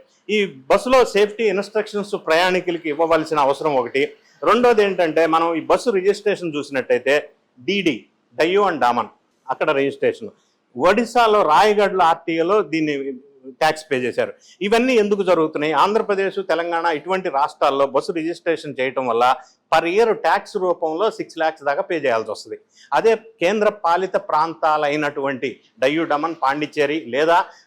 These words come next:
ఆ, మన నాగాలాండ్, అరుణాచల్ ప్రదేశ్ ఇటువంటి రాష్ట్రాల్లో రిజిస్ట్రేషన్ చేస్తే సంవత్సరానికి యాభై వేలు పే చేస్తే సరిపోద్ది. అంటే ఈ ట్రాన్స్‌పోర్ట్ మేనేజ్‌మెంట్ వాళ్ళకి ఒక ఐదున్నర లక్షలు per year సేవ్ అవుతుంది.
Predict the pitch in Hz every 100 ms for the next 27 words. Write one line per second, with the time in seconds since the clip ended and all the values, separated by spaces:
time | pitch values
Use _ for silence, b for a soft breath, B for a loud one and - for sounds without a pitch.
0 | 139 139 131 135 135 127 120 127 135 139
1 | 127 120 110 113 _ - 135 165 170 147
2 | 127 131 170 _ - 139 180 165 143 -
3 | 123 135 151 - _ - 196 254 247 214
4 | 208 175 196 - 196 185 175 156 170 170
5 | 170 143 143 139 143 196 180 180 - 196
6 | 160 139 170 196 196 196 180 165 156 156
7 | - 147 123 117 104 _ _ _ _ 160
8 | 214 226 226 196 - 160 214 - 226 185
9 | 175 190 180 170 165 160 151 156 220 202
10 | 147 160 165 139 143 151 220 - 160 196
11 | 208 180 185 165 - 117